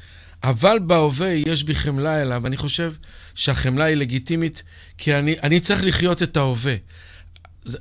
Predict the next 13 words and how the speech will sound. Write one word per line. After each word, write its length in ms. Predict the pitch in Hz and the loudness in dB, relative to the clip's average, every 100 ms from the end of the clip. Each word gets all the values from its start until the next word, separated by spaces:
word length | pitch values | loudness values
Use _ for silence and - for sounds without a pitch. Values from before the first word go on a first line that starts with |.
| 135 | 0
לא 260 | 143 208 | 4 4
מערכות 840 | 226 185 160 135 143 - 165 170 143 | 4 4 4 2 -2 -2 0 0 0
יחסים. 640 | 117 120 - 131 117 95 - - - - - - - - - | -6 -4 -4 -2 -4 -6 -12 -12 -12 -14 -16 -18 -16 -16 -8
זה 180 | 117 220 | -2 0
מה 100 | 254 | 2
שאתה 200 | - 233 | 2 2
אמרת, 280 | 226 180 - 127 | 4 2 2 2
לא 260 | 143 220 233 | 4 4 4
מערכות 720 | 208 180 147 139 113 170 139 | 0 0 0 -2 -2 -2 -2
יחסים. 460 | 117 120 - 117 101 - - - | -4 -2 -2 -2 -4 -12 -18 -8
מערכות 460 | 127 135 - 226 226 | -2 -2 0 -2 0
יחסים 420 | - 170 - 196 | 0 0 0 0
מחשבנות 720 | 147 131 113 123 143 151 - | 0 0 0 -2 -2 -2 -6